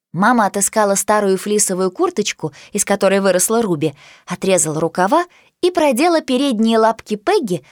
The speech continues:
в образовавшиеся дырки. Жилеточка оказалась Пегги как раз в пору. Хлоя смастерила из черного картона и ватных шариков ушки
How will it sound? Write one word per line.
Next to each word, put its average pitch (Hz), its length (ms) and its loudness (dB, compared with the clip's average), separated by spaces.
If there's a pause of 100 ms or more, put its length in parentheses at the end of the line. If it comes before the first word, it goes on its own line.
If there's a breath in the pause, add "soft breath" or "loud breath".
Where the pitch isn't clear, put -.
в 208 80 0
образовавшиеся 247 960 2
дырки. 165 500 -6 (540 soft breath)
Жилеточка 180 640 -2
оказалась 190 460 0
Пегги 247 260 0
как 208 320 -6
раз 240 240 0
в - 180 -18
пору. 143 420 -4 (380)
Хлоя 185 300 0
смастерила 170 540 0
из 170 120 0
черного 165 420 0
картона 170 500 -2
и 170 40 2
ватных 165 360 -2
шариков 165 560 -2
ушки 302 440 -4